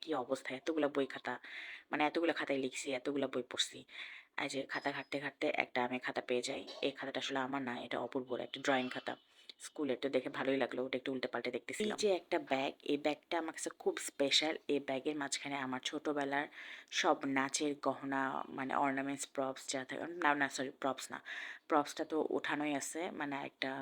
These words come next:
ব্যাগে, ওটা বের করা হয়নি। তো এই ব্যাগে আমার সবগুলো অর্নামেন্টস ছিল। আর চিন্তা করেন, সেটা আমি এরকম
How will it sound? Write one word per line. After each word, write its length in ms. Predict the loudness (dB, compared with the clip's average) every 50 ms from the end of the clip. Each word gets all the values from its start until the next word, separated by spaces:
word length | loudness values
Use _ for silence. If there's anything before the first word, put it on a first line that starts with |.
| -6
ব্যাগে, 340 | -6 -4 -4 -4 -2 -2 -2 -2
ওটা 220 | -2 -2 -4 -4
বের 180 | -4 -4 -4 -4
করা 160 | -4 -6 -4
হয়নি। 240 | -4 -6 -6 -6 -6
তো 100 | -6 -6 -4 0
এই 160 | 0 2 2
ব্যাগে 260 | 2 2 0 0 0 -4
আমার 160 | -4 -2 -2
সবগুলো 320 | -2 -2 -2 0 2 2 4
অর্নামেন্টস 480 | 4 2 0 0 -2 -4 -4 -4 -4 -4
ছিল। 200 | -2 -2 0 0 -2 -2 -4 -8 -10 -10 -10 -10 -10 -10
আর 100 | -10 -8 -4
চিন্তা 300 | -2 0 0 2 4 4 6
করেন, 240 | 8 6 6 6 4
সেটা 320 | 2 2 2 2 2 4 4
আমি 140 | 4 4 4
এরকম 260 | 4 2 2 2 0